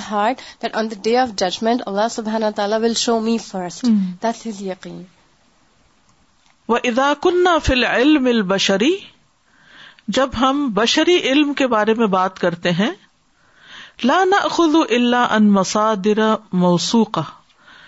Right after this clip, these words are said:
Speaker 2: تو نہیں ہم لیتے مگر ٹرسٹ وردی ریفرنسز، یعول علیہا،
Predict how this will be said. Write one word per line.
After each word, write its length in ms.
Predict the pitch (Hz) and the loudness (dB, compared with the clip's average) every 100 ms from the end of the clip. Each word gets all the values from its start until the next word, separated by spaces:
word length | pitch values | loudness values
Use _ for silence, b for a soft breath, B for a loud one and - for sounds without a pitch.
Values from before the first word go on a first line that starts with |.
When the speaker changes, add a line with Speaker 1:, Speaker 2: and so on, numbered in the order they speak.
| b _ - | b _ -2
Speaker 2:
تو 60 | 226 | 2
نہیں 340 | 226 233 339 | 4 4 4
ہم 200 | 294 262 | 4 2
لیتے 360 | 208 196 196 226 | 2 0 2 2
مگر 340 | 196 185 208 214 247 | 2 2 0 -2 -2
ٹرسٹ 280 | 311 - 240 | -2 -2 -2
وردی 360 | 226 190 226 254 - _ 180 | -2 0 -2 -2 -8 _ -2
ریفرنسز، 640 | 180 - 185 180 - 151 - - _ _ _ _ _ _ _ _ _ | -2 0 0 0 0 -4 -8 -16 _ _ _ _ _ _ _ _ _
یعول 520 | 208 214 214 208 226 190 | -2 0 0 0 0 2
علیہا، 500 | 175 180 190 196 | 2 0 0 0